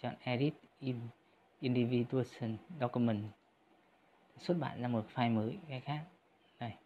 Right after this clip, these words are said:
để tôi xuất bản file nữa đây. Đấy. Đấy, đây. Các bạn thấy không? Đấy, xuất bản ra một file khác.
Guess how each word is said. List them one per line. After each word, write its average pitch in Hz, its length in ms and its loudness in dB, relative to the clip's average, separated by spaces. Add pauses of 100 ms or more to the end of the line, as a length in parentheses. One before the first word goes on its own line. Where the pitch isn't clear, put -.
(140)
để 139 100 -16
tôi 113 100 -8
xuất 139 200 -12
bản - 180 -10 (1200)
file 113 220 -2
nữa 127 180 -6
đây. 110 100 -6 (480)
Đấy. 120 140 -10 (1200)
Đấy, 120 200 -2 (120)
đây. 107 100 -6
Các - 1200 -20
bạn - 120 -12
thấy - 80 -6
không? 123 100 -14 (920)
Đấy, 120 180 -4 (160)
xuất 139 100 -6
bản 123 200 -4
ra 123 60 -2
một 110 160 -2
file 123 120 -2
khác. 131 260 -8